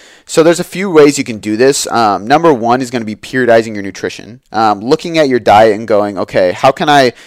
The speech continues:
make this relate to, um,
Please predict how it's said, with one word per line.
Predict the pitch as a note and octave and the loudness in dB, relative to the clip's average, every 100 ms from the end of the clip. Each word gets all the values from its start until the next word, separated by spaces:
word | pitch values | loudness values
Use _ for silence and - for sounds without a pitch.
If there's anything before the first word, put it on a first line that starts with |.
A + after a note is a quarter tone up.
| _ _ | _ _
make | A#2 A2+ A#2 - | -8 -2 -2 0
this | A#2+ - - _ _ _ _ | -2 -2 -10 _ _ _ _
relate | G#2 A2+ G2+ G#2+ B2+ - | -4 -2 0 0 0 -4
to, | - C3+ A#2+ A#2+ A#2 A2 G#2+ G#2 _ _ _ _ _ _ _ - | -12 -8 -6 -4 -4 -4 -6 -8 _ _ _ _ _ _ _ -6
um, | G#2+ G2+ F#2 F2 E2+ F2+ | -2 0 -2 -4 -8 -16